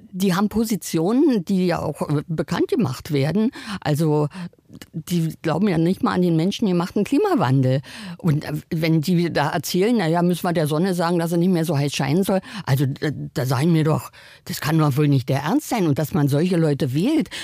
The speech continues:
wo doch die Uhr tickt. Die Zeit läuft uns doch davon mit dem Klimaschutz. Äh, wir haben's jetzt gerade mit diesem extremen Hochwasser in mehreren europäischen Ländern gesehen.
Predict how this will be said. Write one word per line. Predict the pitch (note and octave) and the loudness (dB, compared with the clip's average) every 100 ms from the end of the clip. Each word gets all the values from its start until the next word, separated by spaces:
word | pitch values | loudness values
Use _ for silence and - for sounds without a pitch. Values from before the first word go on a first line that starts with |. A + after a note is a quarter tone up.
| A#3 | -4
wo | F3+ G3+ | 0 0
doch | G#3 | 0
die | - G3 G3 E3 - _ | -4 -2 -2 -4 -16 _
Uhr | G3 A3+ G#3 - | 0 0 -2 -4
tickt. | - G#4 _ - - - | -2 -2 _ -18 -16 -14
Die | - G3 | -6 -4
Zeit | F#3 G#3+ G#3+ C4+ | -4 -2 -2 0
läuft | G3 C4 - | -2 -2 -4
uns | C#4 | -4
doch | A#3 | -4
davon | - G#3 - A3+ G#4 | -4 -6 -2 -2 0
mit | F#4 G3 | -2 0
dem | F3 E3 - - | 0 0 -2 -8
Klimaschutz. | - G#3 F3 - E3+ D#3 - | -2 0 2 0 -4 -6 -8
Äh, | F3 - - | -10 -10 -8
wir | - A3 | -4 -2
haben's | A#3+ | -2
jetzt | A3 A#3+ | -2 -6
gerade | - A3+ | -4 -2
mit | A3+ A3+ | 0 0
diesem | A3 A3 A3 | -2 -2 -2
extremen | - G#3 - - A3+ A#3+ G3+ | -4 -8 -8 -2 0 2 2
Hochwasser | A#3 - G3 G3+ | 0 -2 -4 -2
in | F#3+ G3 F#3+ | 0 2 2
mehreren | A3 C#4+ D4 A#3 A3 A3 | 2 2 0 -2 -2 -2
europäischen | - G3+ G3 F#3+ G3 G3 - | -2 -2 -2 -2 -2 -2 -2
Ländern | E3 D#3+ F3 D#3+ | -2 0 0 0
gesehen. | D#3 D3+ D3+ | -2 -2 -2